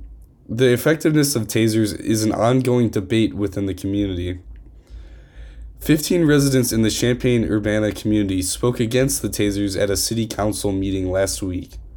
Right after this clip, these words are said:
and many of them mentioned cases where police personnel improperly used tasers, resulting in serious injury or death. Councilman Will Kiles raised concerns that community feelings about tasers may be so strong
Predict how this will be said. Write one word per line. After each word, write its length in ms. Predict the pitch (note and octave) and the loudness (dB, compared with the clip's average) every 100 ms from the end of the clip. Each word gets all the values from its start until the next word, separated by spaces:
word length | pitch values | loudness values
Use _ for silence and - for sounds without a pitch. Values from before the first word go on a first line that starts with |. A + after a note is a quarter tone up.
| - - - - - | -20 -20 -20 -18 -12
and 180 | - A2+ | -2 2
many 260 | A#2+ D3+ D#3+ | 4 4 4
of 80 | D3 | 4
them 180 | C#3 | 4
mentioned 380 | A2 A2+ - A2 | 4 2 0 -2
cases 400 | G#2+ G#2+ G2+ G2 | 0 0 -2 -4
where 160 | G2 G#2 | -4 -4
police 480 | - - A2+ C3 - - - | -6 -4 -2 -2 -4 -10 -6
personnel 680 | A#2 A2 - G#2 G#2 G2+ - | -4 -2 -2 -2 0 -2 -4
improperly 920 | G#2 G2+ - - - C3 C3 B2 A#2+ | -6 -6 -10 -6 0 2 2 0 0
used 480 | G2+ G#2+ A#2 G#2+ - | -2 0 0 -2 -2
tasers, 500 | G2 F#2+ E2+ D#2 - - - - - - - | -2 -2 -6 -8 -12 -16 -18 -16 -16 -10 -2
resulting 560 | A#2 A2 A#2+ A#2+ A#2+ | 0 2 0 0 2
in 120 | A#2 | 2
serious 420 | G#2 - A#2+ A#2 - | 0 -2 0 0 0
injury 460 | G#2+ G#2 G#2 G#2 | -2 0 0 0
or 160 | F2 G#2 | 0 -2
death. 420 | G2+ G2+ F2+ - - - - - - - - - - - - | 0 0 0 -4 -18 -18 -18 -18 -20 -20 -18 -18 -18 -20 -16
Councilman 600 | - C3+ C#3+ D#3+ D3+ C3 | -2 0 2 2 4 2
Will 260 | A2+ B2 C#3 | 4 4 4
Kiles 600 | C#3 - A2+ G#2+ F#2+ F#2 | 2 2 4 4 2 0
raised 280 | G2+ G#2+ - | 0 0 0
concerns 480 | A2 G2+ A2+ A2+ A2 | -2 -2 -2 -2 0
that 160 | G#2 | -2
community 440 | - G#2+ A#2 A#2+ A2+ | 0 0 2 2 0
feelings 420 | - A2+ A2+ G#2+ | -2 0 0 0
about 260 | F#2+ G2+ | 0 -2
tasers 380 | F#2 G#2 G2+ G2+ | 0 -2 0 -2
may 160 | G2+ G2+ | -4 -4
be 160 | G2 | -4
so 340 | F#2+ - B2 C#3 | -4 0 2 2
strong 640 | - - A#2 G#2 F2+ F2 | 0 -4 -2 -2 -2 -6